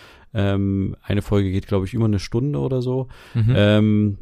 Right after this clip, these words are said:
Speaker 1: und es geht quasi um den Verein Borussia Dortmund und auch, äh, die Entwicklung des Vereins. Und man kommt so ein bisschen, also zumindest hat man das Gefühl, man kommt diesem Verein und diesen, ja, diesen Vereinsstrukturen, den Managern und sowas so ein bisschen näher und auch den Spielern.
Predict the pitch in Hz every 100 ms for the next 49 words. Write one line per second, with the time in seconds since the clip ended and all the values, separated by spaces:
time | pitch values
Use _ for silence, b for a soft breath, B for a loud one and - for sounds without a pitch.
0 | - 107 - 127 - - - 110 107 113
1 | 107 107 101 - 85 95 107 101 92 95
2 | - 85 107 127 123 117 117 110 92 92
3 | 95 - - - - 98 98 87 95 87
4 | - 143 131 117 110 - 113 110 107 104
5 | 101 95 98 117 117 107 104 98 110 107
6 | 95 95 - 107 110 107 - 104 101 95
7 | - - - 107 110 117 B B B B
8 | 95 98 - 104 - 101 95 92 95 -
9 | 90 98 113 120 117 95 95 - - 92
10 | 87 90 87 87 - b b b b 85
11 | 90 92 95 90 98 90 104 - - -
12 | - 110 110 107 110 98 92 92 104 104
13 | 104 98 92 90 95 95 - 92 95 90
14 | - 92 87 85 85 80 - 90 - -
15 | - 87 - 110 113 113 113